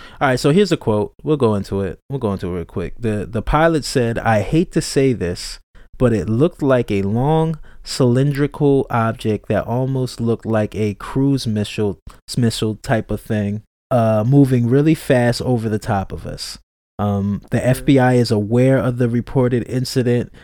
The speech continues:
Speaker 1: the agency told Albuquerque Journal in a statement, adding that the policy is to neither confirm or deny investigations. Um, and that's all they have on it right now.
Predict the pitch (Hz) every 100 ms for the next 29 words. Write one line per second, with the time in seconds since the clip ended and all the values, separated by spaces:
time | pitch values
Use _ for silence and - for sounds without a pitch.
0 | - 107 113 120 120 117 127 117 135 117
1 | 107 113 113 113 - 120 117 110 110 110
2 | 107 110 104 - - 120 90 117 110 110
3 | 110 110 113 104 104 - 110 - 107 107
4 | 104 117 110 107 107 - 104 104 104 104
5 | - 104 - 117 123 117 110 107 95 101
6 | 107 107 107 107 104 107 104 110 98 110
7 | 110 113 113 - - - - - - 101
8 | 98 95 92 - _ _ 107 98 98 -
9 | 101 92 95 92 92 90 87 82 87 -
10 | 87 87